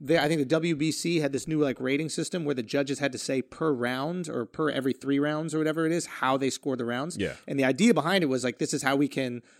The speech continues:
Speaker 1: stop, you know, fraudulent voting, because if one of these judges after the third round scored it in a really unfair way, we can be like, "Whoa, whoa, what the fuck is this girl up to?"
Speaker 2: Mm.
Speaker 1: You know?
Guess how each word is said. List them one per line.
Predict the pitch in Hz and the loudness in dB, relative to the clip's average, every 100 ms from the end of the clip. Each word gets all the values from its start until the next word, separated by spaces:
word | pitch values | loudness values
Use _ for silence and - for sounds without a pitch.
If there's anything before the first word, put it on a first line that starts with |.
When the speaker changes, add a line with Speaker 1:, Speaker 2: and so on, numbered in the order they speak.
| - | -6
Speaker 1:
stop, | - - 139 131 170 | -4 2 2 2 -2
you | |
know, | 131 | -6
fraudulent | - 165 135 131 127 120 | -4 0 2 2 0 -2
voting, | 127 135 113 107 | 2 2 0 -6
because | 113 127 113 - - | -4 -2 -4 -6 -10
if | - 127 | -8 0
one | 143 165 | 2 4
of | |
these | 147 | 4
judges | 127 147 139 123 113 | 4 4 4 2 2
after | 117 123 | -2 -2
the | 113 | -4
third | - 139 131 | 2 2 2
round | 139 120 | 0 -2
scored | - 139 127 | -2 0 0
it | |
in | 120 | -2
a | 120 | 0
really | 143 127 | 2 2
unfair | 123 - 123 | -2 -2 0
way, | 131 165 127 | 2 2 2
we | 123 123 | 0 -2
can | 131 | -2
be | 117 | -4
like, | 110 | 2
"Whoa, | 202 202 | 6 8
whoa, | 175 139 | 10 8
what | 139 | 4
the | 143 | 0
fuck | - 139 | -4 -4
is | 131 | -2
this | 127 - | -2 -2
girl | 127 123 | 0 2
up | 110 | 0
to?" | 104 | -4
Speaker 2:
Mm. | 92 | -4
Speaker 1:
You | 120 | -4
know? | 131 | -6